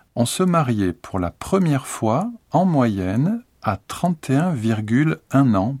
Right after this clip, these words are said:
pour les hommes et à vingt-neuf virgule sept ans pour les femmes. Il y a une tendance claire à se marier de plus en plus tard.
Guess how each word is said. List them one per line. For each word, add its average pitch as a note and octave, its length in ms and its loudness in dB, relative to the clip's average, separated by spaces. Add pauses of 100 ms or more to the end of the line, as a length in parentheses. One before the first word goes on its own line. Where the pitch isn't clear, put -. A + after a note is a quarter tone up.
pour G#2+ 180 -2
les E2+ 240 -2
hommes E2 300 -2 (920)
et D#3+ 180 2
à F#2 160 2
vingt-neuf D3 880 -4
virgule G2 520 -2
sept - 400 -2
ans F#3 180 0 (500)
pour D#3+ 200 0
les C#3 100 2
femmes. D#2 400 -4 (1500)
Il F#3 200 2
y D3 120 4
a F#3 120 4
une A2 200 4
tendance B2 680 0
claire F3+ 580 0 (360)
à D#3 120 0
se - 160 -4
marier G2 500 0
de F#2+ 240 -8 (140)
plus E3+ 340 0
en F#3 140 2
plus D3+ 200 0
tard. D#2+ 460 -6